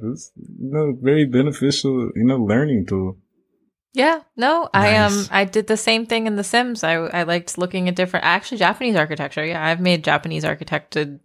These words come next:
Speaker 2: styled
Speaker 1: <laughs>
Speaker 2: homes in The Sims before, but that was, like, buying a game and logging into it. Absolutely not creating a <laughs> server to host two hundred people.
Speaker 1: Yeah,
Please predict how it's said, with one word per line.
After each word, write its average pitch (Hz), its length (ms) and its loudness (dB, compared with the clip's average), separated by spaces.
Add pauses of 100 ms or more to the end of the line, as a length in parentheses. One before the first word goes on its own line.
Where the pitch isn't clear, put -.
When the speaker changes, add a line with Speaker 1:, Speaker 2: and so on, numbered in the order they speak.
Speaker 2:
styled 151 500 2 (300)
Speaker 1:
<laughs> - 240 -14
Speaker 2:
homes 175 320 2
in 170 100 -2
The 160 80 -4
Sims 175 400 -2
before, 185 640 -4
but 175 200 0
that 180 200 2
was, 196 240 0
like, 185 220 0
buying 180 300 2
a 190 60 2
game 185 380 -4
and 175 140 -4
logging 180 340 0
into 208 320 -4
it. 202 400 -4
Absolutely 240 880 -4
not 220 360 0
creating 240 520 2
a 220 80 -4
<laughs> - 0 -
server 269 640 0
to - 260 -16 (160)
host 240 260 -8
two 247 160 -12
hundred 247 360 -14
people. - 140 0
Speaker 1:
Yeah, 113 320 4